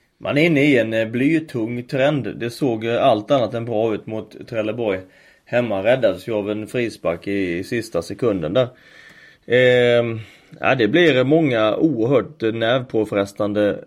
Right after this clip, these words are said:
matcher för dem. Men i slutändan så tror jag att de, de ändå löser det och blir klara för Allsvenskan tvåtusen nitton. Men det är ju inte... Det är ju liksom mycket märkligt att vi ska behöva prata om I F K Göteborg i de här sammanhangen. Det är ju en klubb med,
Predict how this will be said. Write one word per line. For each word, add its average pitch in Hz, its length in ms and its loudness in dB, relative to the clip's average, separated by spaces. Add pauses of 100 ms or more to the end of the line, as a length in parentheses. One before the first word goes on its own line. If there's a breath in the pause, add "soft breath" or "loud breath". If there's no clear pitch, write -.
(140)
matcher 107 520 -4
för 113 200 0
dem. 92 120 -4
Men 101 120 -2
i 107 40 -4
slutändan 107 800 -2
så 104 120 -12
tror 113 240 0
jag 95 80 2
att - 60 -14
de, 92 240 -2 (460 soft breath)
de 101 160 -6
ändå 107 240 0
löser 147 500 4
det 143 240 4
och 107 340 -2
blir 110 200 -2
klara 110 320 2
för 95 120 -4
Allsvenskan 92 720 -4
tvåtusen 95 800 -6 (320 loud breath)
nitton. 139 460 2
Men 139 120 2
det 151 60 4
är 160 60 8
ju 196 80 6
inte... 143 300 0 (240 soft breath)
Det 113 80 0
är 127 40 6
ju 143 60 6
liksom 147 340 2
mycket 165 280 4
märkligt 143 380 2
att 127 60 -6
vi 131 60 0
ska 135 160 -2
behöva 131 240 2
prata 151 300 4
om 127 100 2
I 127 160 2
F - 120 0
K 139 100 2
Göteborg 131 540 4
i 113 40 2
de 131 120 2
här 139 100 4
sammanhangen. 110 720 2
Det 120 60 0
är 135 40 4
ju 139 80 4
en 135 80 -2
klubb 139 280 2
med, 123 140 2